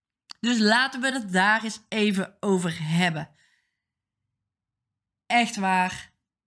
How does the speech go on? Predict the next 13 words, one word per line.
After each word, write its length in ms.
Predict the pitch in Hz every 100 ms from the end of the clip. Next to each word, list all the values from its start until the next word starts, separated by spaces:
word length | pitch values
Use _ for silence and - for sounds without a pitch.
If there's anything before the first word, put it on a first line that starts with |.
| _ _
Zo 500 | - - - 302 320
zonde 400 | 294 269 277 262
als 180 | 196 214
je 60 | -
iets 200 | 196 175
doet 400 | 214 214 - _ _ _ _ -
waar 320 | 160 185 170
je 140 | 151
niet 460 | 147 160 190 240 240
lekker 340 | 202 190 185
in 100 | 170
je 80 | 160
vel, 380 | 160 151 143